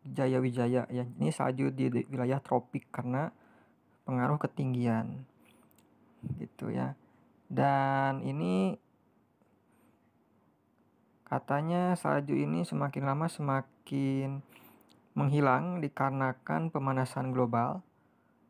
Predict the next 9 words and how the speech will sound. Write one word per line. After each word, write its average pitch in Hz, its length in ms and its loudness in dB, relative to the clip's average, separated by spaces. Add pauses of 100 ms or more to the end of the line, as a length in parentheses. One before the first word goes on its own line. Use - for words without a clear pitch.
(540)
Dan 135 320 0
ini 156 160 0
sisanya 180 640 0
jadi 151 560 -2
cuman 151 240 -2
segini 147 400 -2
aja 147 240 0
nih, 127 160 0
guys. 120 480 -2